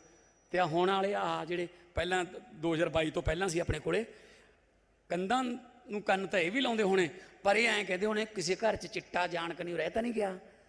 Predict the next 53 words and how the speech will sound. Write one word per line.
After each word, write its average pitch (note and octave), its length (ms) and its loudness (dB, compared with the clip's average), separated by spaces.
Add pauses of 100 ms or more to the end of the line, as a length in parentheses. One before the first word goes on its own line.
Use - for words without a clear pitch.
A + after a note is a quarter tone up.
(480)
ਕਿਤੇ D#3 180 2
ਕੋਈ F3+ 140 -2
ਘਰ G3 220 6
ਤੰਦਰੁਸਤ F3 640 0
ਤਾਂ G#3+ 120 6
ਨਹੀਂ A3+ 120 4
ਹੈਗਾ? A#3 220 4
ਕਿਸੇ F#3 200 2
ਦਾ F3+ 100 4
ਮੁੰਡਾ F3+ 260 2
ਜਵਾਨ E3 320 0
ਹੋ E3+ 160 0
ਗਿਆ, F3 120 4
ਹਜੇ F3 100 4
ਚਿੱਟਾ F3 240 2
ਖਾਣ E3+ 220 0
ਲੱਗਿਆ D#3 260 2
ਨਹੀਂ?" C4+ 180 2 (360)
ਇਹਨਾਂ F3+ 160 0
ਨੇ G#3 180 -2
ਐਂ D3+ 220 -2
ਚੈੱਕ C#3+ 220 -6
ਕੀਤੇ D3 340 -6
ਆ, C#3 60 -8 (560)
ਐਂ F#3+ 140 2
ਚੈੱਕ F#3+ 220 4
ਕੀਤੇ F3 240 0
ਇਹਨਾਂ A#3+ 120 2
ਨੇ A#3 60 0
ਪੰਜਾਬ F#3 360 2
ਦੇ E3 80 -2
ਲੋਕ, D#3 320 -2 (360)
ਸਬਰਾਂ F#3+ 400 4
ਦੇ A#3 80 8
ਇਮਤਿਹਾਨ G#3+ 440 6
ਲਏ G#3 200 4
ਨੇ। G3 200 0 (260)
ਤਾਈਓ A#3 260 2
ਫਿਰ A3+ 140 2
ਤੁਸੀਂ G3 200 -4
ਪਿਆਰ F3+ 240 -2
ਦਿੱਤਾ E3+ 280 0
ਹੈ, F3 60 -4 (420)
ਤਾਈਓ A#3 240 0
ਤੁਸੀਂ A#3 160 0
ਝਾੜੂ G#3 300 0
ਫੇਰਿਆ F3+ 300 2
ਫਿਰ। F#3 180 0 (380)
ਤੇ F#3+ 60 0
ਹੁਣ B3 420 4 (800)
ਫੇਰ G3+ 200 12
ਆ G3 160 10
ਗਏ G#3+ 200 6